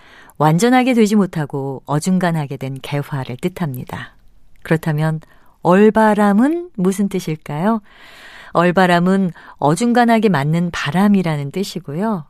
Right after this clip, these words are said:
관용구 얼바람을 맞다는 어중간하게 바람을 맞은 것처럼 실없이 허튼 짓을 한다는 뜻입니다. 바람과 관련된 것으로 손바람과 살바람을 소개해 드릴 텐데요.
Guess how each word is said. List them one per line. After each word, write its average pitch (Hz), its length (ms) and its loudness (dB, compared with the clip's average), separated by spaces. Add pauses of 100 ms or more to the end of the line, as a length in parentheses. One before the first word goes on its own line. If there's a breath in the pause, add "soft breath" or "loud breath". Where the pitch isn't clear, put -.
관용구 165 880 -2
얼바람을 196 760 2
맞다는 170 600 -2 (500 loud breath)
어중간하게 247 720 2
바람을 180 380 0
맞은 147 260 -4
것처럼 139 520 -6 (240)
실없이 294 800 -2 (220)
허튼 349 360 -2
짓을 262 300 0
한다는 139 340 -6
뜻입니다. 131 680 -12 (460 soft breath)
바람과 202 400 4
관련된 233 400 4
것으로 190 760 0
손바람과 208 1200 0
살바람을 190 1300 2
소개해 208 360 -2
드릴 143 260 -10
텐데요. 143 560 -12